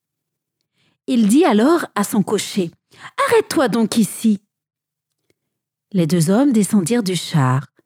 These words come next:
et s'approchèrent dans l'eau. Philippe y plongea entièrement l'Éthiopien, puis,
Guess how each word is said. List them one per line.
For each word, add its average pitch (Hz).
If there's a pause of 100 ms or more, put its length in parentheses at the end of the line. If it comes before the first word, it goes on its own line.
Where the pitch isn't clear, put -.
(260)
et 190
s'approchèrent 214
dans 220
l'eau. 226 (840)
Philippe 339
y 302
plongea 311 (140)
entièrement 254
l'Éthiopien, 190 (380)
puis, 196